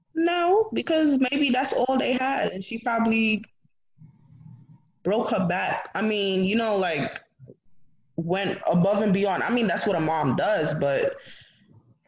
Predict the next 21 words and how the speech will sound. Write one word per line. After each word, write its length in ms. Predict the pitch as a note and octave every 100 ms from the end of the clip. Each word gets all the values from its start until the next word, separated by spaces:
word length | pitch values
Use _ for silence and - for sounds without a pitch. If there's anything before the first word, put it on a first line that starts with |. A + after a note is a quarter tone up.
| _ -
he 180 | A3+ F#3+
probably 420 | G#3+ F#3+ F#3+ F#3+
saw, 520 | F#3+ F#3 F3+ F3 F3
or 180 | - D#3+
she 200 | E3+ G3
probably 320 | F3+ G3+ F#3
saw 420 | F#3 - E3+ E3+ E3
the 140 | E3
amount 320 | D3+ D3+ D#3
of 260 | C#3+ C3 -
stress 480 | - - E3+ F3 -
and 220 | D#3 C#3
work 280 | D3+ D3+ -
that 340 | C#3+ C#3 -
she 180 | - E3
put 280 | - E3+ -
in. 240 | G3+ E3+
So, 200 | C#3+ C#3+
yeah. 480 | D3 E3+ B3 A2+ B2+ - - _ _ - _ _ - _ _ _ _ _ _ _ _ _ _
You 120 | - D3
know, 220 | E3